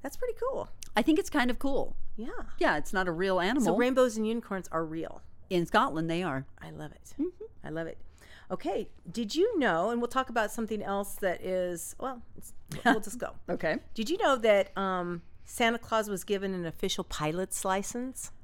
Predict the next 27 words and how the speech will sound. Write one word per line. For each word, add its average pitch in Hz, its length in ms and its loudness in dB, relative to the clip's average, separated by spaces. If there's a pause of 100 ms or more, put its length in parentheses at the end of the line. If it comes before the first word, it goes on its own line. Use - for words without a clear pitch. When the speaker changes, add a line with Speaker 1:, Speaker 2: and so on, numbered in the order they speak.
(460)
Speaker 2:
Oh, 285 80 2
when 220 280 0
was 294 140 0
that? 254 420 -4
Speaker 1:
Nineteen 170 420 -2
twenty-seven. 196 800 -4 (160)
Speaker 2:
Oh, 180 300 0
so 175 120 0
he's 156 140 -2
had 165 180 -2
it - 80 -8
for 147 100 -4
a 139 60 0
while. 123 320 -6
Speaker 1:
Yes, 151 180 -6
he 220 80 -6
has. 143 280 -4
Speaker 2:
Okay. 147 240 -4
Speaker 1:
When 214 220 0
Santa, 247 300 0 (180)
I 180 60 2
mean, 185 140 -2
he 208 100 2
was 196 120 0
driving 214 340 4
illegally 185 460 -2
before. 139 360 -8